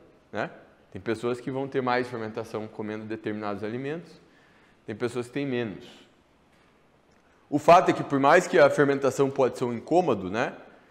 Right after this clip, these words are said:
Um grau de fermen-, a fermentação, ela gera benefícios também. Porque essa, a fermentação acaba aumentando a produção de hormônios da, que inibem a saciedade, né? Então a fibra pode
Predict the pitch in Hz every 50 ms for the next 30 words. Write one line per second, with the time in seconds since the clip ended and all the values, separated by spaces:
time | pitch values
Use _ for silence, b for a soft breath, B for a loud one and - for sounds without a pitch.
0 | b b b 120 123 127 127 135 139 156 156 156 151 - 147 147 143 139 - 78
1 | 110 120 120 120 120 - 139 135 139 143 139 151 143 143 - 147 151 165 170 170
2 | 170 170 170 170 165 147 165 151 151 151 151 165 165 175 165 - - 160 156 -
3 | 139 - - 104 98 90 80 76 - - b b b b b b b b b b
4 | _ _ - 98 95 - - 117 120 120 120 123 123 - 139 131 123 110 76 92
5 | 117 113 - 123 120 123 123 123 131 131 123 - 139 135 147 147 143 - 143 143
6 | 143 147 151 151 151 B B B B B B - 117 113 123 127 123 127 139 135
7 | 135 143 139 139 135 127 127 - - - 135 139 147 143 127 117 127 123 120 113
8 | 104 95 87 - - - _ _ B B B B B B B B B _ - 113
9 | 120 120 123 120 123 127 131 123 107 113 113 104 95 85 - - - - - -
10 | 120 117 117 123 120 120 120 117 - 113 - - 117 101 107 117 131 147 165 160
11 | 180 190 - - - - 110 120 151 165 B B B B B B B B - 95
12 | - - 117 113 123 120 - - 123 120 120 117 - - 117 117 127 127 123 120
13 | 110 101